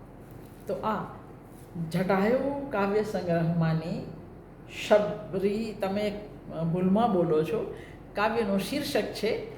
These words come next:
લક્કડ બજાર, અને તમે કહી શકો કે શીર્ષક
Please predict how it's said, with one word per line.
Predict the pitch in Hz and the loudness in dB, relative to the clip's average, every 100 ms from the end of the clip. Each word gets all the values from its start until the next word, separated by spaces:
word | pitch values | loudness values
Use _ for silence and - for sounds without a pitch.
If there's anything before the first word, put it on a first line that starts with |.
| - 190 | -2 6
લક્કડ | 240 247 233 180 | 6 6 4 4
બજાર, | 156 135 135 78 - - - | 4 0 -2 -4 -10 -12 -6
અને | 240 | -2
તમે | 247 262 | 0 2
કહી | 262 269 359 | 6 8 8
શકો | - 202 180 165 - - - - | 8 2 2 -2 -2 -10 -10 -4
કે | 208 | -2
શીર્ષક | - 269 262 262 - | -2 -2 -2 0 2